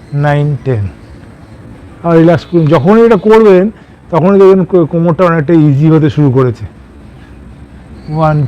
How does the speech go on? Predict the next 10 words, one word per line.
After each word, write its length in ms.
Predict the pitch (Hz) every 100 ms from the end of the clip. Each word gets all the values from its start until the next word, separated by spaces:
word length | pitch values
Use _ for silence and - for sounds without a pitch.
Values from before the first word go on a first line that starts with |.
| -
টু, 340 | 147 147 151 127
থ্রি, 280 | 151 147 143 -
ফোর, 280 | 151 151 147 -
ফাইভ, 240 | 139 143
সিক্স, 500 | 131 - 151 143 -
সেভেন, 560 | 147 147 151 156 143 147
এইট, 120 | 170 - - - - - - - -
নাইন, 480 | 135 135 143 170 190 - - - - - - - - - - -
টেন। 340 | 170 147 113 92 - - - - - - - - - - - - - - - - - - - - - - - - - 139
রিল্যাক্স। 420 | 139 147 147